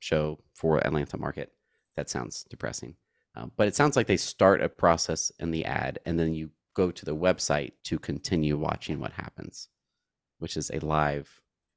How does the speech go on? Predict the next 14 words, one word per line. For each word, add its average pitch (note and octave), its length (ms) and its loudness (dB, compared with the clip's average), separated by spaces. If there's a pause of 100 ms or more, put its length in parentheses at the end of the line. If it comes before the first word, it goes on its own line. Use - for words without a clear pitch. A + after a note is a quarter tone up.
(160)
assessment - 520 -2
of - 80 -8
the F2 60 -6
home, F#2+ 240 0 (760)
a D#2 80 0
virtual, - 340 2
a D#2 60 -6
live F2 300 4
virtual E2 280 -2
assessment, D2 540 -4
Open A2 240 4
Doors F2+ 200 4
virtual F#2+ 380 6
assessment. - 500 -4